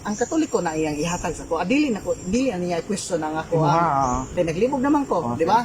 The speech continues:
Speaker 1: So, dapat dito na sa iya, ha?
Speaker 2: Yes, oo.
Speaker 1: Moto ni biya na ko sa iya, ha?
Speaker 2: Oo.
Speaker 1: Moto ni nga na ko, ko nga, kung sa una, dunay Nag-,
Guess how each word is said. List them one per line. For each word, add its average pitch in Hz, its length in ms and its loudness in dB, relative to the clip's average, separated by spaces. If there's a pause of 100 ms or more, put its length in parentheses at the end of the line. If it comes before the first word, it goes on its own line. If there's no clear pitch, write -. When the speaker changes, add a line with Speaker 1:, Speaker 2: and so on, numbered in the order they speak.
(300)
Speaker 1:
So, 185 160 -6 (560)
dapat 247 400 2
dito 240 240 4
na 208 80 2
sa 185 80 2
iya, 180 160 2
ha? 240 160 4
Speaker 2:
Yes, 139 400 -4
oo. 113 320 -6
Speaker 1:
Moto 240 160 0
ni 208 160 2
biya 240 240 2
na 247 80 2
ko 240 80 4
sa 226 160 4
iya, 233 80 6
ha? 254 240 4
Speaker 2:
Oo. 135 320 2
Speaker 1:
Moto 226 160 2
ni 180 160 0
nga 196 160 2
na 196 160 0
ko, 196 160 -6
ko 196 240 -4
nga, 190 160 0 (880)
kung 254 160 6
sa 220 160 2
una, 240 560 4 (400)
dunay 262 560 6 (340)
Nag-, 185 280 -2